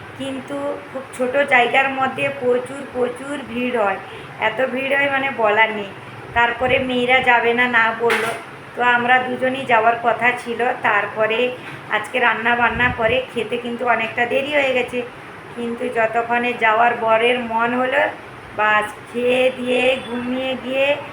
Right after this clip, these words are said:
উঠে আমাকে বলছেন, "চলো।" আর অত বেলায় কেউ যায়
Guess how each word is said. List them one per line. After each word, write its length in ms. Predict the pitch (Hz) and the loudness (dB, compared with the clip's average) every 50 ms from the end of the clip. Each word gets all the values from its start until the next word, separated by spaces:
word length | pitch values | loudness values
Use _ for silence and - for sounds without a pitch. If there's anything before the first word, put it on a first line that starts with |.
| - - - - - - | -14 -14 -14 -12 -10 -8
উঠে 280 | 240 240 - 240 277 | -8 -8 -4 0 2
আমাকে 360 | 269 262 262 262 262 - 269 | 2 4 4 2 0 0 -2
বলছেন, 420 | 262 233 262 262 254 - - 269 269 254 - - | -2 -2 -2 -2 -2 -2 -4 -4 -4 -6 -6 -4
"চলো।" 240 | 226 190 175 175 175 - - - - - - - - - - - - - - - - - - - - - - | -4 -4 -4 -6 -8 -12 -14 -16 -16 -16 -16 -18 -18 -18 -18 -18 -18 -18 -18 -16 -16 -14 -14 -14 -12 -2 2
আর 160 | 220 226 220 | 2 4 4
অত 220 | 233 226 226 226 240 | 4 2 2 0 0
বেলায় 360 | 240 240 254 254 254 254 254 | 2 4 4 4 4 4 2
কেউ 140 | 262 269 269 208 - | -2 -4 -6 -4 -2
যায় 280 | 240 247 254 277 277 | 2 4 4 4 4